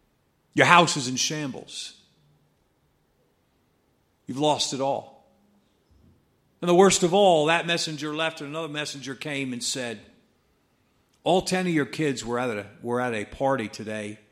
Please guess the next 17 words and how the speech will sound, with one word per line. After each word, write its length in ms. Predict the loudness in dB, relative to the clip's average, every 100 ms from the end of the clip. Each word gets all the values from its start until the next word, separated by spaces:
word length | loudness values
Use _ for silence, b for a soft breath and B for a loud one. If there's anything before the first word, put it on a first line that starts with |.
| _ _ _
for 220 | -10 -10
the, 60 | -8
for 200 | -8 -6
one 220 | -4 -6
of 140 | -6
their 300 | -8 -6 -8 -12 b b b b b b b _
brothers 380 | -6 -4 -6 -10
or 60 |
sisters. 880 | -10 -8 -8 -10 -14 -16 -16 -16 -18 _ _ _ _ _ _ _ _ _ _ _ _ _ _ _ _ _ _ _ _ _ _ _ _ _ _ _ _ _ _ _ _ _ _ _ _ _ _ _ _ _ _ _ _ _ _ -2
And 100 | 2
all 180 | 2
ten 220 | 0 -4 -2
of 80 |
your 120 | -4 -4
kids 440 | -4 -4 -4 -8
were 120 | -12
killed 600 | -12 -12 -10 -10 -12 -20